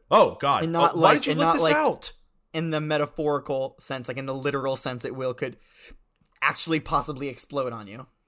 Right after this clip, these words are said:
Speaker 1: I mean, we've had
Speaker 2: Um,
Speaker 1: Pokemon explode in class before. It's nothing new, honestly.
Speaker 2: <laughs>
Speaker 1: Hello.
Speaker 2: That is true.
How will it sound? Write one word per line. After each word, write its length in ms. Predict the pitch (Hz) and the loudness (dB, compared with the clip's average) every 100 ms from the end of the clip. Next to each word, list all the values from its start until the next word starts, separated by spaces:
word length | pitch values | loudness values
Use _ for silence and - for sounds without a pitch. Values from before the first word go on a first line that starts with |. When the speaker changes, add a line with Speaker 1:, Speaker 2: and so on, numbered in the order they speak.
| _ - | _ -6
Speaker 1:
I 60 | |
mean, 160 | 160 170 | -2 -2
we've 120 | 170 | 0
had 140 | 175 123 | -2 0
Speaker 2:
Um, 40 | |
Speaker 1:
Pokemon 420 | 117 98 98 92 | -4 -4 -8 -8
explode 380 | 85 - 87 82 | -10 -12 -12 -12
in 60 | 80 | -14
class 280 | - 87 - | -12 -12 -14
before. 320 | - 90 87 | -14 -10 -10
It's 120 | - | -8
nothing 260 | 101 90 82 | -12 -12 -14
new, 180 | 80 78 | -12 -12
honestly. 400 | 80 85 95 95 | -12 -12 -12 -12
Speaker 2:
<laughs> 60 | |
Speaker 1:
Hello. 840 | 135 277 311 359 427 359 302 359 427 - _ _ _ _ | -10 -8 -6 -8 -6 -6 -6 -6 -8 -12 _ _ _ _
Speaker 2:
That 120 | 170 | -16
is 180 | 107 110 | -16 -18
true. 300 | - - 69 | -20 -20 -20